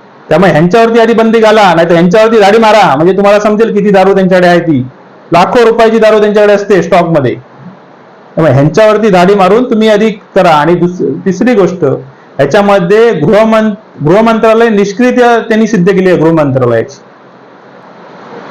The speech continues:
गृहमंत्र-, गृह, गृह खातं हे निष्क्रिय ठरलं आहे,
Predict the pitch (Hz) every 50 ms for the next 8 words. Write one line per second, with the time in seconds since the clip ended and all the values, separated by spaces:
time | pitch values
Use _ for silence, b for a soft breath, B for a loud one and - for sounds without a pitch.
0 | - - - - - - 143 131 139 160 190 214 220 220 220 220 208 220 233 208
1 | 170 151 151 160 190 208 226 233 233 220 180 143 147 156 190 233 254 247 220 196
2 | - - 214 208 214 202 214 208 208 - 254 254 247 247 214 185 175 175 170 156
3 | 123 117